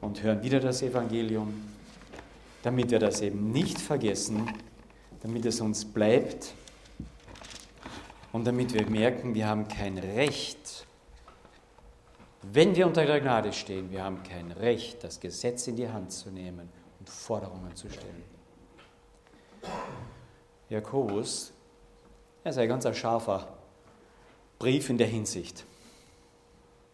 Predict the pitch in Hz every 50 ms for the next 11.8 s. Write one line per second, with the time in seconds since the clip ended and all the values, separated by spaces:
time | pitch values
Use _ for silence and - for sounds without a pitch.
0 | - - - - - _ _ _ - - _ - - - - - - - 127 120
1 | - 165 165 151 - - 139 - 139 127 117 110 - - - 151 139 110 98 -
2 | - - 127 135 131 113 135 151 160 147 139 123 113 - - 131 120 123 - -
3 | - 117 110 107 107 113 104 95 - - - 98 95 92 - - - - - _
4 | _ - - - - - - - - - - - - - 117 - - - - 156
5 | 156 147 123 107 101 104 147 185 - - - - - - - _ _ - 120 -
6 | - - 135 117 - - 131 127 131 - - - - 117 107 101 101 101 101 120
7 | 131 - - - - - - - _ - _ _ - - - - _ - 156 160
8 | 151 - 139 127 139 131 - - - - 98 87 82 - - - - - - -
9 | - - - - _ _ - - - - - - - - - - - - - -
10 | - - - - - - - - - - - 110 113 127 131 123 127 117 117 -
11 | - - 113 107 104 127 160 - - - 202 202 202 208 220